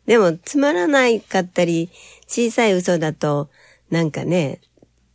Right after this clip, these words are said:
嘘をついていい日なんだから、どうせならちょっとね、びっくりするような嘘をついてみたいと思いますけどね。うん。どうなんでしょう？大人になっても、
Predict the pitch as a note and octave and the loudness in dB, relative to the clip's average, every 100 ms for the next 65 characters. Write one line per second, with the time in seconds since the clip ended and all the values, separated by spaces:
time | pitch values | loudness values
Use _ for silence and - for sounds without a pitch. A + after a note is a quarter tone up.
0 | _ _ _ _ _ _ A3 A3+ G#3+ E3 | _ _ _ _ _ _ 0 2 2 2
1 | - A3 F3+ D#3+ F#3 F#3 F3+ D3+ D3 D3 | 0 0 0 0 0 0 -4 -4 -6 -8
2 | D3 D3+ - _ _ - G3+ A#3+ A3+ E3+ | -8 -10 -14 _ _ 0 2 2 0 0
3 | C#3+ C3 - D3+ - - - _ _ _ | -4 -6 -8 -8 -10 -12 -12 _ _ _
4 | F3 F3 C#3 C#3 - C#4+ B3 - D#3 D3+ | -2 0 -2 -8 -2 0 0 -2 -6 -4
5 | C#3+ C#3 C#3+ - _ _ - D#3 - D3 | -6 -8 -10 -14 _ _ -8 -6 -4 -6
6 | - - - - D#3 D3+ D3+ C#3+ C3+ C#3+ | -6 -10 -12 -8 -6 -4 -4 -6 -4 -6
7 | D3+ C#3 D3 D3 D3 D3 - - C#3 F3 | -6 -6 -4 -4 -6 -8 -12 -10 -4 -2
8 | A3+ A#3+ A#3 _ _ _ _ _ _ _ | 0 -2 -8 _ _ _ _ _ _ _
9 | _ D#3 D3+ C#3+ C#3 C3+ C#3 _ _ _ | _ -6 -4 -4 -6 -10 -12 _ _ _
10 | _ _ F#3+ G#3 - C#4+ - D3 D3 - | _ _ 0 0 0 0 2 2 0 0
11 | - E3+ A#3+ C4 C#4 C#4 C4+ C4+ F#3+ F3+ | -2 -2 0 2 2 2 0 0 -2 0
12 | D#3+ | -2